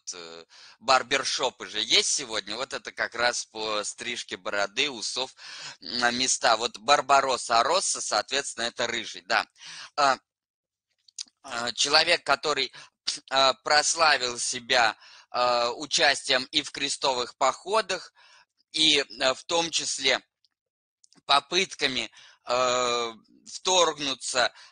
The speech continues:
э, в Северную Италию и создать там собственный домен. Но, <clears throat> все это, конечно, все-таки, э, не до конца ему удалось, но, по крайней мере, он действительно пыта-,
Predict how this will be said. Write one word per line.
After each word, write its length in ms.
э, 160
в 60
Северную 760
Италию 580
и 60
создать 600
там 200
собственный 680
домен. 580
Но, 360
<clears throat> 400
все 320
это, 240
конечно, 580
все-таки, 800
э, 500
не 160
до 140
конца 540
ему 340
удалось, 600
но, 180
по 200
крайней 500
мере, 440
он 300
действительно 880
пыта-, 300